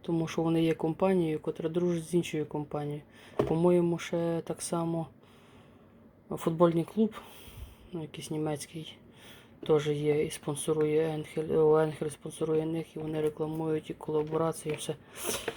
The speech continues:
І от Мерседес з якогось року. І от на Троїці те ж саме зараз. О, це взагалі свіжі поставки.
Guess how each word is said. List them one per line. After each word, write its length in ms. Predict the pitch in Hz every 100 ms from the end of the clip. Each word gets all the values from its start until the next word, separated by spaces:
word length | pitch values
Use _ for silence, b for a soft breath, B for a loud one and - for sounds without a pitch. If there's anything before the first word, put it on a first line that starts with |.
| B B
І 220 | 175 196
от 180 | 190 185
Мерседес 480 | 175 - 156 151 147
з 20 |
якогось 360 | 147 151 143 151
року. 280 | 147 139 - - - - B B B B -
І 140 | 175
от 220 | 202 208 190
на 100 | 160
Троїці 440 | - 147 139 147
те 140 | -
ж 140 | 139 -
саме 320 | 151 147 185 185 -
зараз. 400 | 165 165 190 - - - - - - - - - - - - -
О, 160 | 151
це 180 | 139 160
взагалі 460 | 165 170 160 151 139
свіжі 380 | - 147 139 139
поставки. 580 | - - - 143 139